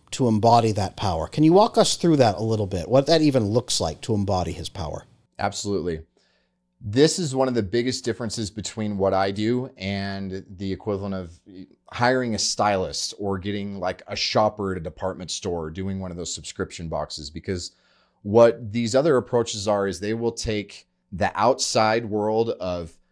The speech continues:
Speaker 2: trends or the companies that are sponsoring things or anything else, and then they will basically try to shoehorn that onto a particular client. It's like, "This is what women find attractive, and so this is what you should be wearing," and all of that.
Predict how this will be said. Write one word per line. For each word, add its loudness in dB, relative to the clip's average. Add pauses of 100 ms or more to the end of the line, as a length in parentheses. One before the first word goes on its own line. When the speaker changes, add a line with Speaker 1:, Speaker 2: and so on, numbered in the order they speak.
(160)
Speaker 2:
trends -2
or 0
the -6
companies -4
that 0
are -4
sponsoring -4
things -8
or -2
anything -6
else, -4
and -4
then -4
they -4
will -4
basically -6
try -6
to -4
shoehorn -4
that -4
onto -10 (520)
a 0
particular -4
client. -8
It's -18
like, -6
"This -8
is -8
what 4
women 4
find 0
attractive, -8
and -10
so -8
this -6
is -14
what -2
you -4
should -6
be -4
wearing," -8
and -10
all -10
of -14
that. -10